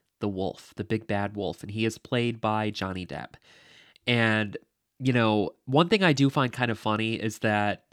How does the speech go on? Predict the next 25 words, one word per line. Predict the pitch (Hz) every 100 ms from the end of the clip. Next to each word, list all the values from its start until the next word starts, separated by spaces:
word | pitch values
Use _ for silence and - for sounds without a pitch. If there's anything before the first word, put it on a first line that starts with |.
| -
I | 127
remember | 180 202 135 123 127 123 -
it | 117 -
being, | 117 110 104 104
like, | - 104 104 - -
highly | - 117 127 123 120
marketed | 107 107 107 - - 90 - _ _ -
that | 107 101 95 - _ -
Johnny | 117 107 107
Depp | 107 104 -
was | 113 107
in | 98
this | 98 -
movie. | 95 87 85 -
I |
mean, | 110 107 104 - - - _ - _ _
he's | 104 131 123
even | 131 151 170 143 -
on | 120 120
a |
lot | 113 110 110
of | 113 110
the | - 107 98
movie | 101 107 104 98
posters | - 107 101 - 90 85 - -